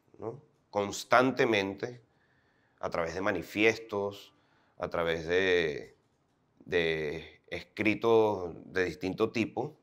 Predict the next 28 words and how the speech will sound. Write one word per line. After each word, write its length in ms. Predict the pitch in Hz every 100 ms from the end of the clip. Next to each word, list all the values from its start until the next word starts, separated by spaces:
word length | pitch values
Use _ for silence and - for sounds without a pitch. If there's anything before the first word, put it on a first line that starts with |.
| _ _ _ _ _ _ _ _ _ _ _ _ -
o 300 | 85 87 85
incluso 420 | 82 87 120 107
a 120 | 87
través 280 | - 80 80
de 60 | 95
entrevistas, 1080 | 95 - 90 120 123 95 87 80 82 69 -
de, 160 | 60 _ _ -
de 100 | 98
performance, 1000 | 92 - 98 113 107 98 85 73 - - _
etcétera. 580 | - - 107 - 95 117 - _ _ _ _ - _
Eh, 1000 | - 98 95 92 90 87 82 78 71 - _ _ _ _
una 160 | - 113
forma 220 | 131 135
de 60 | 139
convencer 540 | 123 110 107 - 123
a 100 | 139
quien 360 | - 107 95 104
lee 480 | 139 120 123 156 - - _ _ _ _ _ -
de 180 | 87 95
que 120 | 98
las 160 | 98 -
propuestas 840 | 101 98 135 156 127 113 104 110
vanguardistas 800 | 90 87 90 90 120 120 104 95
del 240 | 82 78 71
grupo 380 | 87 120 120 82
o 160 | 82
la 120 | 90 87
persona 760 | 85 82 - 117 120 113 127